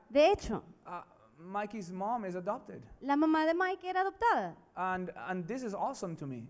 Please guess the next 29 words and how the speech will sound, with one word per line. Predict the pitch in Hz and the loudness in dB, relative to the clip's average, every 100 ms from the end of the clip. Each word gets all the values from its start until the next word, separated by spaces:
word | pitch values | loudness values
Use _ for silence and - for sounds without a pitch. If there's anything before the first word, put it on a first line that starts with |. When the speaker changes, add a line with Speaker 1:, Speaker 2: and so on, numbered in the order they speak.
| - | -12
Speaker 1:
Y | 254 320 | -2 -2
esto | 320 403 | 2 -2
es | - | 2
tremendo | 427 392 403 415 | 6 6 6 4
para | 403 415 | 4 4
Speaker 2:
Because | 440 | 4
Speaker 1:
mí. | 415 | 2
Speaker 2:
Mikey's | 226 240 233 190 | 2 -2 -6 -4
mom | 220 220 | -2 -2
is | 190 | -4
the | 170 | -6
first | - 214 226 - | -8 -8 -8 -10
Christian | - 254 - - 180 | -10 -10 -8 -8 -6
in | 175 | -4
her | 175 185 | -4 -2
lineage. | 196 233 180 160 | -2 -2 -6 0
Speaker 1:
Porque | - 285 285 | 8 8 8
la | 277 277 | 2 2
mamá | 294 302 320 | 4 8 8
de | 370 | 8
Mike | 349 359 359 | 6 6 6
es | 359 370 | 4 6
la | 349 | 6
primera | 330 294 285 339 | 8 6 6 4
cristiana | 330 330 - 311 302 320 | 4 0 2 2 4 4
en | |
el | 311 285 | 4 4
linaje | 269 240 311 370 370 359 | 2 2 2 2 0 2
de | 311 285 | 2 0